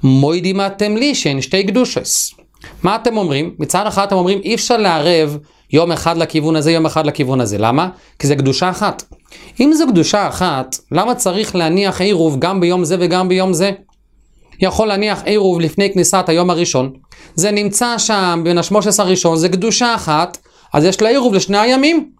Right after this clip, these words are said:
אז אם אתם אומרים שביום השני הוא גם צריך לצאת ולראות שיש שם עירוב, זאת אומרת שיש שתי קדושות. אז למה אי אפשר יום אחד לכיוון הזה ויום אחד לכיוון השני?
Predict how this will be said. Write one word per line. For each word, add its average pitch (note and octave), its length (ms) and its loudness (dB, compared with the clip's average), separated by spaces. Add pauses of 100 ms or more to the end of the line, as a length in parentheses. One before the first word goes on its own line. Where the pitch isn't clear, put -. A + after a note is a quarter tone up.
(220)
אז D#3 200 0
אם A3+ 120 2
אתם G#3+ 160 0
אומרים G3 220 2
שביום G3+ 320 2
השני G#3+ 240 0
הוא G3+ 120 4
גם G#3+ 180 2
צריך G3 340 0
לצאת F#3+ 360 2
ולראות E3 340 2
שיש F3+ 200 0
שם D#3+ 140 0
עירוב, F3 340 4 (320)
זאת C#3 140 0
אומרת D3+ 260 2
שיש E3 180 0
שתי A3 200 -2
קדושות. C#4+ 500 -2 (300)
אז A2 120 0
למה C#3 220 2
אי D3+ 60 2
אפשר F3 280 0
יום D3+ 200 0
אחד D3 220 -4
לכיוון D3 360 -2
הזה A2+ 200 -2
ויום A#2+ 180 0
אחד D#3+ 200 -2
לכיוון C3+ 280 0
השני? E3+ 380 0